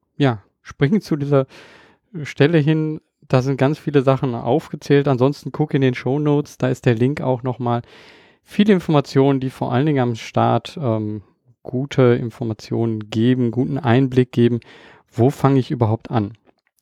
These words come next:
Sehr empfehlenswert. Zum Schluss noch, so ziemlich jeder Sozialunternehmer wünscht sich eine Sache. Finanzierung. Damit er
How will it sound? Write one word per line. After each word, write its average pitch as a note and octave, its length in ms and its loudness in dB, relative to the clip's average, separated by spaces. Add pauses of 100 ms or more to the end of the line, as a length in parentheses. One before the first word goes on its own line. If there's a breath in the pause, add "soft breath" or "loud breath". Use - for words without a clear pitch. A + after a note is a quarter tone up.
(120)
Sehr A#2 200 0
empfehlenswert. - 580 -8 (2000)
Zum - 180 -4
Schluss - 240 -2
noch, F3+ 280 0 (1600)
so C#3 240 0
ziemlich G#3 680 0
jeder E3 640 0 (180)
Sozialunternehmer A#2+ 1400 0 (160)
wünscht G#2+ 340 -2
sich - 360 -8
eine A#2+ 260 2
Sache. B2 360 -6 (920)
Finanzierung. A2 840 -2 (720 soft breath)
Damit B2+ 380 0
er C#3+ 360 4